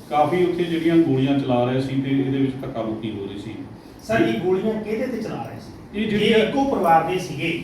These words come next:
Speaker 1: ਜੀ।
Speaker 2: ਇਹ ਕਿਸ ਬੰਦੇ ਤੇ
Speaker 1: ਇਹ
Speaker 2: ਗੋਲੀ?
Speaker 1: ਮੱਖਣ ਸਿੰਘ ਵਗੈਰਾ ਪਾਰਟੀ ਜਿਹੜੀ ਜ਼ਮੀਨ ਬਾਹਰ ਰਹੀ ਸੀ, ਉਹਨਾਂ ਤੇ ਜਿਹੜੇ ਇਹ ਚਲਾ ਰਹੇ ਸੀਗੇ।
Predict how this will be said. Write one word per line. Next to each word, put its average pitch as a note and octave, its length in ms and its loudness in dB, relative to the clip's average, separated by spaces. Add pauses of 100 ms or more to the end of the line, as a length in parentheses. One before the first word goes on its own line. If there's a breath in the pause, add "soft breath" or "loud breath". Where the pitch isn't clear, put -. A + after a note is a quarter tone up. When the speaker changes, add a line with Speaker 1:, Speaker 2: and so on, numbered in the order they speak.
Speaker 1:
ਜੀ। C3 160 2
Speaker 2:
ਇਹ A2+ 120 2
ਕਿਸ A#3+ 280 0
ਬੰਦੇ G#3+ 220 -2
ਤੇ G3+ 120 0
Speaker 1:
ਇਹ G3 120 2
Speaker 2:
ਗੋਲੀ? G3+ 140 2
Speaker 1:
ਮੱਖਣ F3+ 280 0
ਸਿੰਘ G#3 300 -2
ਵਗੈਰਾ F3+ 200 2
ਪਾਰਟੀ E3 400 0
ਜਿਹੜੀ E3 180 0
ਜ਼ਮੀਨ D3+ 340 0
ਬਾਹਰ E3+ 220 2
ਰਹੀ E3 120 6
ਸੀ, F3 180 -2
ਉਹਨਾਂ F#3 240 -2
ਤੇ F#3 120 -2
ਜਿਹੜੇ E3 400 0
ਇਹ D#3 160 -4
ਚਲਾ - 320 -2
ਰਹੇ - 100 -6
ਸੀਗੇ। A2 260 -6